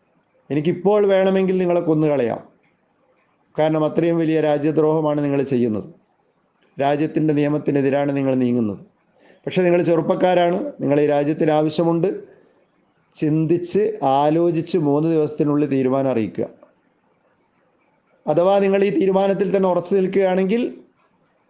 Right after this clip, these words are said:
നിങ്ങൾക്ക് വധശിക്ഷ ഉറപ്പാണ്, പൊയ്ക്കോളൂ. മൂന്ന് ദിവസം കൊണ്ട് തീരുമാനിച്ച്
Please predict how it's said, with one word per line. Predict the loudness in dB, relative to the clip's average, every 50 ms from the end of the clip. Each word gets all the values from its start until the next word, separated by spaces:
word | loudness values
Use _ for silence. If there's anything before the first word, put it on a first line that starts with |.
| _ _ _ _ -8 -4
നിങ്ങൾക്ക് | -2 0 0 0 0 2 2
വധശിക്ഷ | 2 2 2 0 -2 -2 -2 -4 -4 0 0
ഉറപ്പാണ്, | 0 0 0 0 -2 -2 -2 -4 -6 -16 -14 _
പൊയ്ക്കോളൂ. | -6 -6 -2 0 0 2 2 0 -2 -6 -14 -20 _ _ _ _ _ _ _ _ _ _ -4
മൂന്ന് | -2 0 0 2 2
ദിവസം | 0 0 -2 -2 0 0
കൊണ്ട് | 0 0 0 0
തീരുമാനിച്ച് | 0 0 0 0 0 2 2 2 0 0 -2 -2 -4 -4